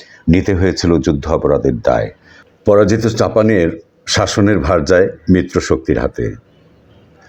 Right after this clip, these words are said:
মার্কিন জেনারেল ডগলাস ম্যাকার্থের নির্দেশে যুদ্ধ অপরাধে অভিযুক্ত জাপানিদের বিচারের জন্য গঠিত হয় International Military Tribunal for the Far East,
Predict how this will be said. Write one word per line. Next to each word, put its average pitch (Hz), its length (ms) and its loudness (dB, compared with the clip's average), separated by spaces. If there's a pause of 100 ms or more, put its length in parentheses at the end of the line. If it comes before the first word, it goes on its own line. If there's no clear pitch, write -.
(180)
মার্কিন 85 340 2
জেনারেল 90 520 2 (420)
ডগলাস 90 680 2 (200)
ম্যাকার্থের 85 560 -2
নির্দেশে 78 580 -2 (460)
যুদ্ধ 85 360 0
অপরাধে 82 460 0
অভিযুক্ত 78 520 -2
জাপানিদের 80 580 0 (240)
বিচারের 90 400 0
জন্য 80 240 0
গঠিত 71 320 -2
হয় 69 320 0 (360)
International 82 640 0
Military 80 480 0
Tribunal 73 600 0 (500)
for 80 120 2
the 73 140 -4
Far 85 320 -2 (140)
East, - 280 -6